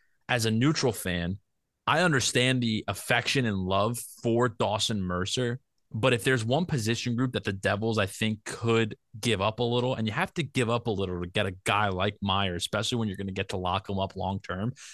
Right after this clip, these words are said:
He's just as young. I, I mean, not just as young as Mercer. He's, he's a couple years older, but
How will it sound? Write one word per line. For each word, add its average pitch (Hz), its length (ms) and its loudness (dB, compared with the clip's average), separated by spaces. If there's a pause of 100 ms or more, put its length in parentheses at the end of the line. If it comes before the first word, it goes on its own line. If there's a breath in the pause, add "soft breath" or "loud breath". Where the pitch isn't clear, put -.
(180 loud breath)
He's 101 180 -4
just 117 340 0
as 107 140 0
young. 110 180 2
I, 87 140 -4
I - 20 -6
mean, 120 160 -2
not 120 240 0
just 107 220 0
as 98 100 -4
young 98 160 0
as 92 100 -6
Mercer. 95 280 -4
He's, 92 100 -8 (160)
he's 104 160 -4
a - 20 -8
couple 117 240 0
years 104 140 0
older, 101 300 0 (440 loud breath)
but 113 280 4